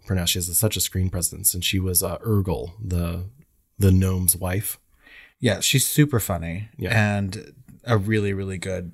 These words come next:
Speaker 2: time. I, I like that couple a lot, actually.
Speaker 1: Yeah. We have Sidney Bromley.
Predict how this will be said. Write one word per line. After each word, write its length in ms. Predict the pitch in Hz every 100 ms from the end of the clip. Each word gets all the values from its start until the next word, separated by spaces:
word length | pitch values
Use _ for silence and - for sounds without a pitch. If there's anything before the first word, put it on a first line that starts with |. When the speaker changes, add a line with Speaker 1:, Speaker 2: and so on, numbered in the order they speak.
| _
Speaker 2:
time. 460 | - - 87 90 90
I, 120 | 110
I 160 | 101 120
like 260 | 123 117
that 180 | - 95
couple 420 | - 98 92 -
a 40 | 95
lot, 260 | 87 78 -
actually. 480 | 80 - - 87 104 -
Speaker 1:
Yeah. 240 | 101 - - - - - - -
We 100 | 110
have 120 | 104
Sidney 220 | - 101
Bromley. 580 | 90 143 156 156 151 151